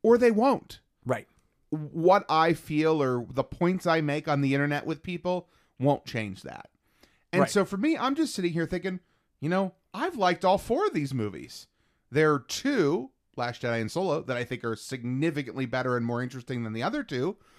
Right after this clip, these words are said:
Speaker 1: But that doesn't mean I don't like those other two. I think Force Awakens is a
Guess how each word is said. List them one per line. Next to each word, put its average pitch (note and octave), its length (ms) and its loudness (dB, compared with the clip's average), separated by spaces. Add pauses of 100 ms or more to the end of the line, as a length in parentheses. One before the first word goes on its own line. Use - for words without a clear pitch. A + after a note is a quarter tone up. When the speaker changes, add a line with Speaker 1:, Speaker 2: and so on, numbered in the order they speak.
(120)
Speaker 1:
But E3+ 100 2
that F#3+ 100 6
doesn't A#3 220 -2
mean G3 140 0
I F3 60 2
don't G2+ 200 -2
like B2 240 -6
those G#3+ 200 4
other A#2 180 0
two. A#2+ 400 -6 (280)
I E3 80 -2
think F#3+ 200 0
Force E3 260 0
Awakens C3+ 480 -4
is B2 260 -6
a A2+ 60 -12